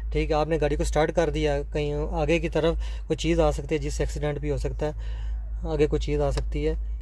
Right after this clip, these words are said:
तो आपने सबसे पहले hand brake लगा लेनी है, hand brake लगा के gear को न्यूट्रल कर लेना है, neutral करके आपने गाड़ी को start कर लेना है, ठीक है। उसके बाद आपने क्या करना है, गाड़ी को start कर लेना है। पाँच मिनट के बाद, गाड़ी को start करने के पाँच मिनट के बाद आपने,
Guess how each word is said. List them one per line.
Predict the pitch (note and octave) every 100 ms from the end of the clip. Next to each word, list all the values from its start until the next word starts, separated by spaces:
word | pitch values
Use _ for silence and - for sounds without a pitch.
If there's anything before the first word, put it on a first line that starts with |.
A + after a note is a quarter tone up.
| -
तो | C#3+
आपने | D3 D#3 D3+ -
सबसे | D#3+ D3 D#3
पहले | D3+ D3+ F3 - - - - - - - - - -
hand | D3+ C#3+
brake | C#3 D#3+
लगा | E3+ D#3 D#3
लेनी | E3+ E3+ F3
है, |
hand | D3+ C#3
brake | C#3 E3
लगा | D3 C#3+
के | C#3+ D3
gear | C3+ D3
को | C#3
न्यूट्रल | C#3 C3+ E3+
कर | E3
लेना | D#3+ D#3+
है, | D#3
neutral | C#3+ D#3
करके | D#3+ D3 D3+
आपने | C#3+
गाड़ी | C#3 C3+
को | B2+
start | F#3 - B2+
कर | C3+ B2
लेना | B2+ B2+
है, | B2+ - - - - -
ठीक | C#3+ E3
है। | F3+ - - - -
उसके | F#3+ - F#3
बाद | E3 E3+
आपने | E3 E3+
क्या | E3 D#3+
करना | D#3 D#3
है, | E3 F3+ - - - - - - -
गाड़ी | D3 D#3
को |
start | D#3+ - D3+
कर | - E3
लेना | E3 E3+
है। | E3+ E3 -
पाँच | D#3 E3 -
मिनट | D3+ D3 -
के | D3+
बाद, | C#3 C#3+ C#3
गाड़ी | C#3+ C#3+
को | D#3+
start | F3 - D3+
करने | D#3 D#3 D#3
के | E3
पाँच | - D3 D#3+
मिनट | D#3 D3
के | D3+
बाद | C#3+ D3
आपने, | C#3+ C#3+ D#3